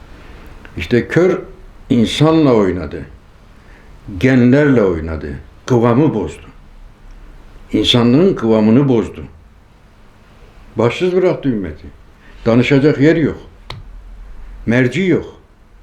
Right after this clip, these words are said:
Ben hapisten yeni çıktım.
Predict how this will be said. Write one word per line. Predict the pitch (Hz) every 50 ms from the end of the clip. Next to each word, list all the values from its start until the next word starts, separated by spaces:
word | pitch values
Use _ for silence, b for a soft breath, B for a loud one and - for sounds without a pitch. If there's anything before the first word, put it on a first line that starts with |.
| - _ _ _ - - - - - - - - - - - - - - - - - - - - - - - - -
Ben | 139 147 156
hapisten | 170 160 135 147 143 - 190 185
yeni | 185 180 185 180 185 180
çıktım. | - 123 98 - - 117 135 165 170